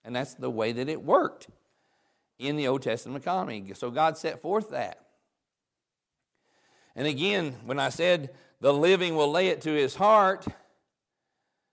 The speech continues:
when you go to the funeral, when there is a time of mourning, when there is a, a, a, you experience a time of death, then you realize, you lay things to heart, you realize some things that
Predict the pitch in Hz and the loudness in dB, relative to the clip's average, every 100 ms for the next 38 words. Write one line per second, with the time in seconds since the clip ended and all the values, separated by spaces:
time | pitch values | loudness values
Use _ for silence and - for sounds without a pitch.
0 | _ _ _ _ _ _ _ 123 180 220 | _ _ _ _ _ _ _ -6 -2 0
1 | 190 175 170 156 175 185 160 160 143 - | 0 -2 -4 -2 0 0 0 0 -2 -4
2 | 196 202 156 151 147 170 196 208 185 165 | -6 -4 -2 -2 -2 -4 -2 -2 -2 -2
3 | 165 160 143 135 165 165 160 147 123 131 | -2 -2 -4 -4 -4 -2 -2 -2 -4 -2
4 | 170 190 151 135 156 143 123 170 175 165 | 0 2 0 -6 -8 -10 -8 -6 -4 -4
5 | 156 151 135 135 135 - 127 113 120 113 | -2 -2 -4 -6 -10 -6 -4 -2 0 0
6 | - 113 120 127 131 113 - 165 170 139 | -4 -10 -10 -8 -8 -10 -10 -6 -4 -6
7 | - 123 123 156 143 120 113 151 175 147 | -6 -6 -4 -6 -4 -6 -4 0 2 0
8 | 120 135 135 127 113 - _ _ - 131 | -2 -6 -6 -6 -8 -16 _ _ -10 -4
9 | 131 156 190 160 127 127 170 170 - 120 | 0 2 4 4 4 4 2 -2 -8 -8
10 | 120 151 147 131 143 139 120 113 160 170 | -4 -2 -2 -6 -8 -6 -4 2 4 6
11 | 151 131 127 131 165 156 202 185 127 123 | 4 0 -4 -2 0 2 2 0 -4 -10
12 | 135 151 151 135 127 | -8 -8 -8 -6 -6